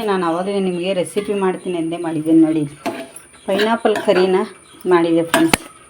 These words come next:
ಟೇಸ್ಟ್ ಮಾತ್ರ ಸೂಪರಾಗಿದೆ ನೋಡಿ. ಈ ಥರ ನೀವು ಪೈನಾಪಲ್ನ, ಆ, ಉಪ್ಪು ಹಾಕಿ ಹಾಗೆ ತಿಂದಿರ್ತೀವಿ, ಇಲ್ಲ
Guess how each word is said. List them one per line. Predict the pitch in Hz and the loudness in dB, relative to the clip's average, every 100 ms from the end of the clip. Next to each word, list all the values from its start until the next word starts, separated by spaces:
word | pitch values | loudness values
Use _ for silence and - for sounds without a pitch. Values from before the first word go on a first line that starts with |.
| - 254 - - - 202 | -20 -20 -20 -20 -8 -4
ಟೇಸ್ಟ್ | 190 - 202 | -4 -6 -6
ಮಾತ್ರ | 180 175 | -4 -6
ಸೂಪರಾಗಿದೆ | - 160 - 202 196 170 170 165 | -6 -12 -2 0 2 0 2 2
ನೋಡಿ. | 156 143 - - - - - - - _ _ - - - - - - - - 208 | 2 -2 -10 -20 -20 -20 -20 -20 -20 _ _ -20 -20 -20 -20 -20 -20 -20 -14 -4
ಈ | 214 220 | -4 4
ಥರ | 214 196 190 | 4 4 -2
ನೀವು | 185 190 | -4 0
ಪೈನಾಪಲ್ನ, | 180 180 185 190 175 170 190 233 - - - - - - - _ - 208 | 2 4 4 2 -2 0 0 -2 -10 -20 -20 -20 -20 -20 -20 _ -12 -6
ಆ, | 190 180 185 196 | 0 2 4 2
ಉಪ್ಪು | 196 208 | -2 2
ಹಾಕಿ | 190 - 185 185 175 | 2 2 -2 0 2
ಹಾಗೆ | 170 175 175 | 2 0 2
ತಿಂದಿರ್ತೀವಿ, | 175 175 175 - 175 | 2 4 2 0 -2
ಇಲ್ಲ | 175 | 2